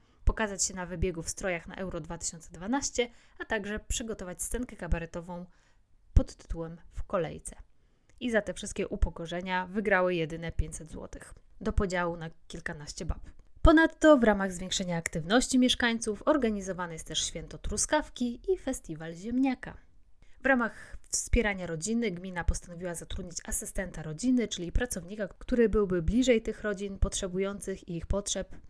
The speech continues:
ale niestety przez dwa lata nie udało się nikogo na to stanowisko znaleźć.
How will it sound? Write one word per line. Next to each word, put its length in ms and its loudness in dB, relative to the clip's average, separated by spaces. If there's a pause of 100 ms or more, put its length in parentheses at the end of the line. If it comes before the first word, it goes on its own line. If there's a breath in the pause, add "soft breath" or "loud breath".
(360 soft breath)
ale 240 2
niestety 360 -8
przez 220 -4
dwa 180 -2
lata 380 -4 (100)
nie 120 2
udało 260 2
się 140 -10
nikogo 320 -10
na 100 -14
to 120 -16
stanowisko 560 -14
znaleźć. 440 -8